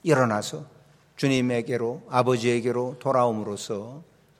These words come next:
우리가 지금까지 발견하지 못했던 풍성한 삶을 발견하고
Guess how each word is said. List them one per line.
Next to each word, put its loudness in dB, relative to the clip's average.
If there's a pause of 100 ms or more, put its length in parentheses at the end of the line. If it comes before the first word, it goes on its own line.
(220)
우리가 2
지금까지 2
발견하지 0
못했던 -4
풍성한 -4
삶을 -4
발견하고 -2